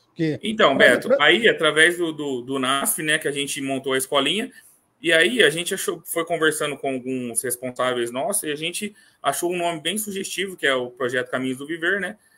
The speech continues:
Speaker 2: Porque, igual eu falei, o nosso intuito é formar cidadão, né? Então, a gente achou um nome bem sugestivo,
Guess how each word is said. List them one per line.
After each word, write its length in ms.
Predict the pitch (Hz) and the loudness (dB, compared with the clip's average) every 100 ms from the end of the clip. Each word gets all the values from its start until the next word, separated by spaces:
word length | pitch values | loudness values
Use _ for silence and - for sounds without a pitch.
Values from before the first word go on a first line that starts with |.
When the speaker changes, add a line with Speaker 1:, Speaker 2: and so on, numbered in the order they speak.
| _ _ | _ _
Speaker 2:
Porque, 200 | 120 143 | -4 0
igual 180 | 135 143 | 2 2
eu 40 | |
falei, 280 | 143 170 123 | 2 2 2
o 40 | |
nosso 280 | 113 123 - | 0 -2 -4
intuito 540 | 151 - 151 202 208 147 | -6 -8 -8 -6 -2 2
é 240 | 151 120 | 4 2
formar 400 | - 160 139 139 | -2 -2 0 0
cidadão, 540 | - 165 202 185 123 | -2 -4 -4 -2 -2
né? 120 | 113 123 | -2 -6
Então, 600 | 123 123 135 160 139 110 _ _ _ | -4 -4 -2 -4 -6 -10 _ _ _
a 80 | 107 | -8
gente 240 | 123 120 | -6 -6
achou 160 | 127 139 | -6 -4
um 40 | |
nome 180 | 135 131 | -4 -4
bem 120 | 135 | -4
sugestivo, 720 | - 151 160 - 196 233 247 | -6 -4 -6 -4 -8 -8 -12